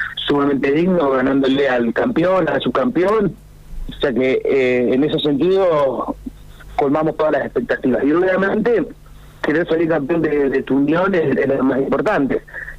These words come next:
y bueno, era el objetivo de los entrenadores y del club, y por suerte se logró, el, el año anterior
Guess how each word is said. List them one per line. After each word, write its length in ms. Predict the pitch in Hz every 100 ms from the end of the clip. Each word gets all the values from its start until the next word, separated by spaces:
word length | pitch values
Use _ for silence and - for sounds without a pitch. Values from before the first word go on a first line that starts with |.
| -
y 60 |
bueno, 200 | 147 131
era 200 | 135 135
el 60 | 139
objetivo 500 | - - 151 160 156
de 120 | 143
los 220 | 131 123
entrenadores 480 | 131 135 135 156 165
y 100 | 139
del 180 | 139 131
club, 300 | 165 196 208 - - - - - - - -
y 180 | 127 120
por 260 | - 120 -
suerte 480 | 147 175 180 190
se 100 | -
logró, 380 | 135 131 156 139
el, 80 | 131
el 300 | 127 123 127
año 240 | 135 147 147
anterior 400 | 139 135 156